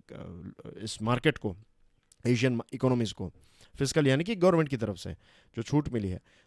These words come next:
तो ऐसी ही कोई डायरेक्ट छूट जो है या फिर डायरेक्ट मदद जो है वो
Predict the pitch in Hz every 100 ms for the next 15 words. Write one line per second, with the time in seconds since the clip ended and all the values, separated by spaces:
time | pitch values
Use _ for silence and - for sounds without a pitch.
0 | - - 147 156 - 202 202 208 - 170
1 | 170 147 117 120 147 185 _ - 160 151
2 | 151 151 - 151 151 131 135 143 139 131
3 | 127 131 151 139 113 135 143 123 104 101
4 | 127 175